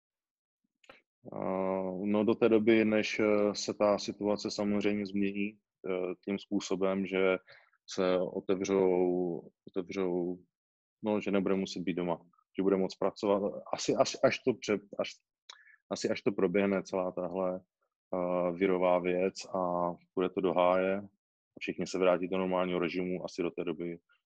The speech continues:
budu tady, protože prostě chci, chci chránit rodinu a, a být tady pro ně, no.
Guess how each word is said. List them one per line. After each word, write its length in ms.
budu 180
tady, 240
protože 500
prostě 440
chci, 340
chci 480
chránit 540
rodinu 640
a, 380
a 60
být 160
tady 180
pro 180
ně, 120
no. 160